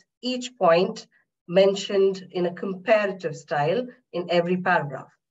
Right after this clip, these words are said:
And where you would apply, uh, the techniques that you learn in English, which is your peel technique, as they call it, your point, your evidence, your example, and then you link to it. But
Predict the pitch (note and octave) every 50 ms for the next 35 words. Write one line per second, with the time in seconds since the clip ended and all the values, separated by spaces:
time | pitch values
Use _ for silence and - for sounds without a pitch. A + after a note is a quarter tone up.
0 | _ _ _ - - E3+ E3+ E3+ F#3+ G3+ G#3 G#3+ A3+ A3 G#3 G3+ A3 A#3+ G#3+ G#3+
1 | - - G3+ F#3+ F#3 F#3 G3 A#3+ B3 A#3+ A#3+ - _ _ _ _ - E3 E3 E3
2 | E3 E3 E3 E3 E3 E3 - _ _ - F3 F3 F3+ G3+ G3 - G#3+ G#3+ G#3 G3+
3 | F#3 F#3 F#3 F3+ F#3 F#3 F3+ F3+ F#3 F3+ F3 F#3 F#3 G3 G3+ G3 F3 D#3+ D3+ D3
4 | C#3+ - - D#3+ - E3+ D#3+ D#3 D#3+ E3 E3 D#3+ D#3+ D#3 D#3 - - _ _ _
5 | - B3+ B3 A#3 A3+ A3+ G#3+ A3 G#3 - G3 F3+ D#3 D3+ D3 D#3+ D#3+ D#3 D#3 -
6 | D3+ D3 - G#3 G#3+ A#3 B3 C4 B3+ - _ _ _ - - _ _ - E3+ E3+
7 | E3 - - - A3 G3+ G3 G3 G3 F#3+ - F#3 F3 - - F#3 F3+ F3 - F3+
8 | F3 F3 F3 F3 E3+ E3 E3+ E3 E3 E3 D#3 D3 E3+ F3 F3 E3+ - E3+ E3+ E3
9 | D#3 D#3+ D#3+ E3 E3 D#3 D3+ D3 D#3 E3 F3 F#3+ F#3+ - - - A3 A3 A#3+ B3+
10 | B3 - _ _ - - - - - _ _ - E3 G3 G#3+ B3